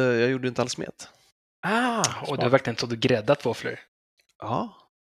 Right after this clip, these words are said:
Speaker 3: Ja, det, ja.
Speaker 1: Vadå,
Speaker 3: Det
Speaker 1: hur,
Speaker 2: Det
Speaker 1: finns det andra sätt?
Speaker 3: Jag tänkte om du äter ga-, gårdagens våfflor. Det är ju inte alls
Speaker 1: Jaha, men så ja. Nej, jag gräddade idag och igår.
Speaker 3: Mm.
Speaker 2: För det finns ju maträtter som inte alls tål att värmas upp dagen efter. Pommes frites, till exempel.
Speaker 1: Ah,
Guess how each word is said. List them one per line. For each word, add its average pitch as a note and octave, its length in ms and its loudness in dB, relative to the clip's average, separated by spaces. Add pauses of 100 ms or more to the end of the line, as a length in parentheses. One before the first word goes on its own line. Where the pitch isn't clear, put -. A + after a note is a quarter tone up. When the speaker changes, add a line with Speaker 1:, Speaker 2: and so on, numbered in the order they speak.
(320)
Speaker 3:
Ja, - 120 -20
det, B2 240 -8 (180)
ja. D3 200 -8 (340)
Speaker 1:
Vadå, D3+ 120 2
Speaker 3:
Det D3+ 100 0
Speaker 1:
hur, D#3 200 0
Speaker 2:
Det C3 200 0 (140)
Speaker 1:
finns C3+ 140 -2
det C#3 120 4
andra B2+ 140 0
sätt? - 220 -2 (440)
Speaker 3:
Jag - 100 -6
tänkte D3 220 2
om C#3 40 -2
du C#3 120 4
äter B2+ 260 2
ga-, C3 360 4
gårdagens C3+ 520 2
våfflor. B2 340 0 (180)
Det C3+ 60 -8
är B2+ 40 0
ju B2+ 40 0
inte B2 220 -2
alls - 360 -4 (120)
Speaker 1:
Jaha, A3+ 300 2
men D3+ 160 -2
så - 140 0
ja. - 180 -4
Nej, G3 220 4
jag F#3+ 100 2
gräddade F3 500 0
idag - 460 -4
och - 140 -12
igår. - 240 -10 (600)
Speaker 3:
Mm. B2 140 -6
Speaker 2:
För D#3 100 0
det D3+ 60 4
finns G#3+ 260 4
ju A3 40 0
maträtter C#3 520 6
som B2 160 0
inte B2+ 260 0
alls E3+ 680 0
tål G#2+ 460 2
att G2 220 0
värmas G#2 240 2
upp A2 120 2
dagen G#2+ 180 4
efter. C3 200 -4
Pommes A#2+ 340 2
frites, - 400 -4
till - 100 -10
exempel. F#2+ 340 -4
Speaker 1:
Ah, - 200 -6